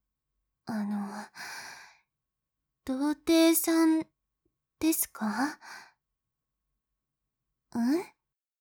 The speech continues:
やっぱり、そうなんですね。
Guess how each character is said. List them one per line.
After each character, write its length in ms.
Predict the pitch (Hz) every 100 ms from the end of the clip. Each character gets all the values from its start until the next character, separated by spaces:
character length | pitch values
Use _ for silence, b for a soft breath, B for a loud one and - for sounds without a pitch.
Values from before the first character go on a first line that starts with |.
| _ _ _ _ _ _ _ _ _ _ _ _ _ _ _ _ _ _ - 254
や 80 | 247
っ 100 | 254 -
ぱ 140 | 359
り、 360 | 339 294 277 - _ -
そ 340 | - - 381 427
う 20 |
な 160 | 427 381
ん 60 |
で 80 | 311
す 180 | - 262
ね。 400 | 247 277 349